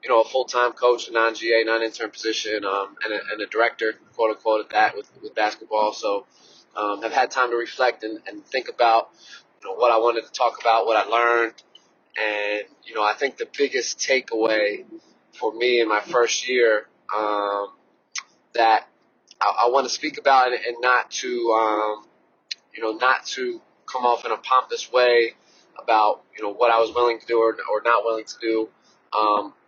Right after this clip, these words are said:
but just kind of a bigger picture thought process for me, um, as I, as I move forward with this career, you know, in strength and conditioning and, and beyond, is, uh,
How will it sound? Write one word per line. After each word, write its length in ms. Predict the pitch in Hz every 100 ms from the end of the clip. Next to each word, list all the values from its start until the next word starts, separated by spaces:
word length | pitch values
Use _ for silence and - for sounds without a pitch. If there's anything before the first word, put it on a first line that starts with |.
| _
but 120 | 123
just 220 | - 123 123
kind 140 | 123
of 60 | 113
a 120 | -
bigger 240 | 135 117 107
picture 320 | - 165 90
thought 280 | - 123 -
process 420 | 123 107 107 104
for 140 | 113
me, 440 | 110 123 120 110 - _ _ _ _ 104
um, 380 | 104 104 101
as 140 | 104 107
I, 120 | 98 -
as 120 | 104 113
I 80 | 110
move 160 | 117 -
forward 300 | 117 113 110
with 100 | -
this 140 | 110
career, 500 | 113 107 110 110 107 _
you 60 | 110
know, 120 | 104
in 60 | 104
strength 240 | 120 113
and 80 | -
conditioning 440 | 113 110 110 101
and, 120 | 95 101
and 100 | -
beyond, 460 | 113 113 113 104 - _ - - _ _ -
is, 300 | 110 107 104
uh, 400 | 107 104 104 104